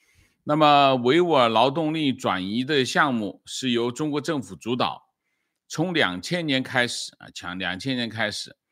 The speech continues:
那么二零一四年，中国在新疆 <clears throat> 实施这个去极端化的政策之后，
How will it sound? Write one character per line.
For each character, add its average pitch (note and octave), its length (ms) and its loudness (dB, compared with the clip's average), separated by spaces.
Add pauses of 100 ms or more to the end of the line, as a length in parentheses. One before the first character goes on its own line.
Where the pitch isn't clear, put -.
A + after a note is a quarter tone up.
(460)
那 C3+ 180 -2
么 A#2+ 600 2
二 F3 160 8
零 E3 100 -2
一 E3 80 -2
四 D#3+ 180 -6
年， C3 300 0
中 D3 160 -6
国 C#3 140 0
在 C3 200 0
新 C#3 240 -4
疆 C3 380 0 (840)
<clears throat> - 720 -20
实 C3+ 240 -4
施 C3 240 -4
这 C3 120 -6
个 A#2 160 -2
去 C#3+ 300 -6
极 A2+ 180 -6
端 C3+ 220 0
化 C3+ 160 0
的 A#2 100 -4
政 C3+ 220 -4
策 A#2+ 160 -8
之 A#2+ 160 -8
后， B2+ 260 -2